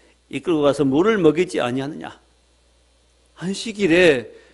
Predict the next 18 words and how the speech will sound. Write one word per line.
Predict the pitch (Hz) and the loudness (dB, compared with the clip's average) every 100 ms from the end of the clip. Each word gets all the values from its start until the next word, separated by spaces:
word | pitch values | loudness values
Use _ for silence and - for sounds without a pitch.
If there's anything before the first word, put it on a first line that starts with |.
| _ _ | _ _
너희 | 165 202 | 2 4
외양간에 | 175 196 226 220 202 190 | 4 4 2 -2 0 2
메어놓은 | 180 202 196 190 190 | 2 4 4 2 0
소, | - 220 | 0 -2
짐승들을 | 214 226 226 226 226 214 208 | 0 -4 -4 -4 2 2 2
끌어내어 | - 247 247 165 170 | 0 0 2 2 0
끌고 | - 240 - | -4 -6 -2
가서 | 180 175 151 | -2 2 0
물을 | 139 214 269 | 2 0 2
먹이지 | 202 220 202 | 0 0 -2
않느냐? | 135 151 123 131 101 _ _ _ _ _ _ _ _ _ _ _ _ _ _ _ _ _ _ - | -2 -2 -2 -4 -6 _ _ _ _ _ _ _ _ _ _ _ _ _ _ _ _ _ _ -6
안식일이라-, | 131 175 185 226 220 202 175 170 - | 2 2 2 2 4 4 4 0 0
안식일이라도 | 160 202 190 180 151 147 127 - - _ _ | 0 -2 0 2 4 4 2 -6 -18 _ _
그러면 | - 180 165 | -2 2 4
너희 | 147 165 147 - - - _ _ | 4 4 2 -4 -18 -20 _ _
짐승을 | 175 170 208 | -2 0 0
굶기느냐? | 151 190 240 180 131 120 - - _ _ _ _ _ _ _ _ _ | 0 0 2 2 2 0 -6 -20 _ _ _ _ _ _ _ _ _
아니죠. | 107 175 131 107 120 104 | -14 -12 -8 -6 -6 -8